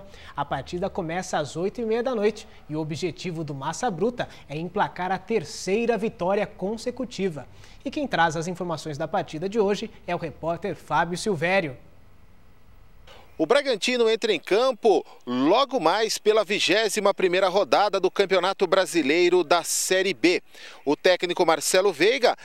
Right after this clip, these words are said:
Speaker 2: não contará com o zagueiro André Astorga, es-, é, suspenso pelo terceiro cartão amarelo, e também com os contundidos, os meias David Sacconi e Luiz Mário, e também o lateral direito Luiz Felipe.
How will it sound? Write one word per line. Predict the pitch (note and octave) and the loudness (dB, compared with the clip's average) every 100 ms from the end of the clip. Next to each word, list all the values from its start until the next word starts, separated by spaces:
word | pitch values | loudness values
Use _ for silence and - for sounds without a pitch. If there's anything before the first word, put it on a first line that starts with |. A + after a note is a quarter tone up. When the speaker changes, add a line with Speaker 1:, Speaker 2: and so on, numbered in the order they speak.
| - | -14
Speaker 2:
não | C#3 D#3 G#3 D4 | -6 0 2 2
contará | - A#3+ A3 F3+ D#3 E3+ - - - | 0 0 2 4 4 0 -2 -16 0
com | F#3+ | 2
o | G3+ | 4
zagueiro | F#3 D#3+ D3+ E3 | 2 2 2 2
André | D3+ D3 | 2 2
Astorga, | D3+ - F#3+ A#3+ B3+ | 0 0 2 2 2
es-, | G#3+ D#3+ - - | 0 0 -4 0
é, | C#3 C#3 C3+ C3 C3+ | 2 2 2 2 0
suspenso | - B3+ - A3 C#4 - | -2 -4 4 4 4 0
pelo | - G3 | 0 2
terceiro | - F#3 - F3 E3 | 2 0 2 0 2
cartão | F3+ - E3+ | 0 2 0
amarelo, | F3+ C4 G#3+ C#4+ D4 - - | 2 2 2 0 -4 -12 -6
e | |
também | D4+ E4 G#3+ G3+ B3+ A#3 | -2 0 4 2 2 -2
com | - B3 | 0 2
os | B3 - | 2 0
contundidos, | B3+ A#3+ B3+ D#3+ F3+ C#4 G3 C#3 - - | 0 0 -2 -2 0 2 4 2 0 -4
os | F#3+ F#3 D3 | 0 0 0
meias | F3 F#3 D3+ B2+ | 2 2 2 0
David | B2 C#4 C4+ A#3 | 0 0 0 -2
Sacconi | - G3+ - F#3 G#3+ A3+ - - | 2 2 4 2 2 -2 -6 -4
e | F#3 | 0
Luiz | G3+ A3+ F3 | 0 0 2
Mário, | E3+ E3+ A#2 F#2 - | 2 2 0 -8 -8
e | - | -4
também | - F3+ B2 D#3 F3+ - - | 0 0 2 0 -2 -10 0
o | C#3+ | 2
lateral | D#3+ E3 D#3+ D#3+ | 2 2 2 2
direito | D3 C#3 D3+ E3 F3+ D#3+ - - | 2 2 2 2 2 0 -2 -2
Luiz | D3+ D#3 F#3 - | 2 2 2 2
Felipe. | F3+ D3+ G3+ - C3+ | 2 2 0 0 -2